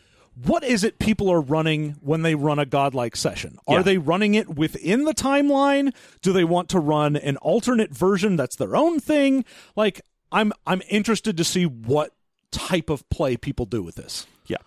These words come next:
Speaker 2: I would play this if I were allowed to set aside the hard code timeline that is the back half of the book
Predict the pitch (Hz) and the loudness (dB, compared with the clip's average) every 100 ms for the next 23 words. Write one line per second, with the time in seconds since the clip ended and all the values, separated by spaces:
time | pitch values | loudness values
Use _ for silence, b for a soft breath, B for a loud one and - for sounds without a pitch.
0 | - 120 139 147 147 143 131 127 _ - | -6 0 2 2 2 0 0 -12 _ -6
1 | 160 175 156 156 156 143 147 135 135 131 | 0 2 2 0 -2 -2 0 0 2 0
2 | 120 131 131 120 143 127 - 131 127 117 | 0 0 -2 -4 -2 -2 0 0 0 -4
3 | 113 - - 127 139 - 156 139 127 - | -12 -8 -2 -2 -2 -4 -2 -2 -2 -4
4 | 120 131 135 139 143 135 127 120 117 117 | -2 -2 0 0 0 0 -2 -2 -2 -2
5 | 147 131 - 117 117 139 | -2 -2 -2 -4 -2 -2